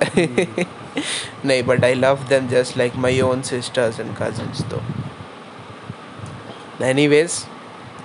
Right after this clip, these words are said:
Speaker 2: ऐसे रक्षाबंधन आजकल, मतलब I have never, uh, both of us actually have never,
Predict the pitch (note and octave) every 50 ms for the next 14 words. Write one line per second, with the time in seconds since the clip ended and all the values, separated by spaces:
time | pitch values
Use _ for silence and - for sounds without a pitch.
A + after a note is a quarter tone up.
0 | - - - B2+ D3 F3 E3 D3 C3 - - - F3 E3 D#3 D#3 D3+ D3+ D3+ D#3+
1 | D#3+ D#3 C#3 C#3 C3+ C3 - - - D#3 D3+ D3+ D3+ D3+ D3 - - - C#3+ C#3+
2 | - D3 - - C3 C3+ C3+ D3+ D#3 D#3+ D#3 D3 C#3+ C#3 C3+ C3 B2 B2+ C3 C3
3 | C3 C3 B2+ A#2+ A#2+ - - A#2 A2+ - - - - - - - - - - C#3
4 | C3+ C#3+ E3+ A3 A3 - F3 D3 - - B2 - - B2+ A#2+ G2+ - - - A#2
5 | A2+ A#2+ B2+ C3 A#2+ B2 B2+ B2+ B2 B2 B2+ C3 B2+ -